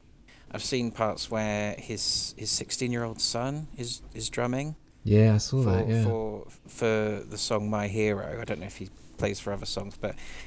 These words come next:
Speaker 1: you know, I was just like, "Oh God, I can't watch that. I'm gonna be,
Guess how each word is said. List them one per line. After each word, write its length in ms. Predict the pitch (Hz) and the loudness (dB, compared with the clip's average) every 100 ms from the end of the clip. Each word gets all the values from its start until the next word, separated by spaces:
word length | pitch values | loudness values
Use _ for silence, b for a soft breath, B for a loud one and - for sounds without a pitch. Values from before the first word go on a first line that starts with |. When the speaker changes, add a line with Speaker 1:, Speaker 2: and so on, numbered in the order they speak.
| - | -4
Speaker 1:
you 80 | 101 | -2
know, 60 | |
I 100 | 104 | 0
was 140 | 104 - | -2 -4
just 160 | 104 | -4
like, 120 | 98 - | -4 -2
"Oh 220 | 120 113 | 0 -2
God, 260 | 90 101 | -2 -4
I 60 | 95 | -4
can't 220 | - 95 | -2 -2
watch 240 | 90 80 - | -2 -4 -2
that. 240 | - 104 | -2 -2
I'm 80 | 110 | -4
gonna 140 | 98 | -6
be, 160 | 76 | -8